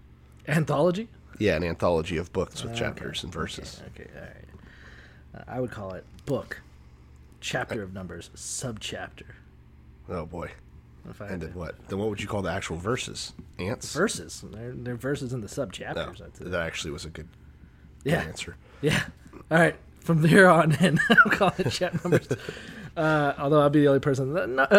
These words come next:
Speaker 1: uh, chapter of Revelations, and people are like, "What? That doesn't have the same, same fucking ring to it."
Speaker 2: <sighs> Uh, what a
Speaker 1: Um,
Speaker 2: mess.
Speaker 1: I. <sighs> So, for those of you tuning in, we're about to get into Numbers.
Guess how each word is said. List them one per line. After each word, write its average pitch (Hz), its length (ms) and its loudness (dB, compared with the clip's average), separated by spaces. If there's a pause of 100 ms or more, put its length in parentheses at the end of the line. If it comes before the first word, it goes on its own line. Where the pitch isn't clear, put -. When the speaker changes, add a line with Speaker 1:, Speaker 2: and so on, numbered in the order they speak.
(340)
Speaker 1:
uh, 170 160 -2
chapter 254 400 2
of 180 80 4
Revelations, 185 600 4
and 127 100 -4
people 131 200 -6
are 95 80 -8
like, 87 100 -10
"What? 156 240 -6
That 151 80 -8
doesn't 110 160 -6
have 95 140 -10
the 95 40 -14
same, 95 340 -12 (1040)
same 101 240 -8
fucking - 500 -10
ring 101 220 -8
to 107 160 -8
it." 113 100 -10 (100)
Speaker 2:
<sighs> - 80 -16
Uh, - 0 -
what 95 260 -6
a 135 40 0
Speaker 1:
Um, 139 420 0
Speaker 2:
mess. - 380 -6 (920)
Speaker 1:
I. 240 380 6 (400)
<sighs> - 60 0 (1160)
So, 170 600 8
for - 100 -6
those 208 140 4
of 226 60 0
you 208 60 0
tuning 180 240 0
in, 139 160 0
we're 160 140 0
about 131 260 -4
to 120 60 -6
get 110 140 -6
into 92 160 -10
Numbers. 170 680 -10